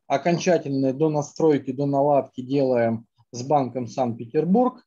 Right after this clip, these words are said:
Э, банк Санкт-Петербург — это банк, э, четырнадцатое место в рейтинге банков Российской Федерации. Они очень сделали хороший, глубокий,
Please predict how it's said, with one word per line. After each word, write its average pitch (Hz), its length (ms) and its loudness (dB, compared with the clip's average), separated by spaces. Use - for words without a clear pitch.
Э, 135 240 0
банк 147 260 0
Санкт-Петербург — 131 800 -6
это 117 240 -6
банк, 123 540 -4
э, 113 320 -4
четырнадцатое 139 640 -6
место 131 340 -4
в 123 60 -4
рейтинге 117 440 -4
банков 123 380 -4
Российской 117 480 -12
Федерации. 196 760 -2
Они 151 260 -2
очень 139 560 -2
сделали 131 380 0
хороший, 135 540 -4
глубокий, 131 800 -2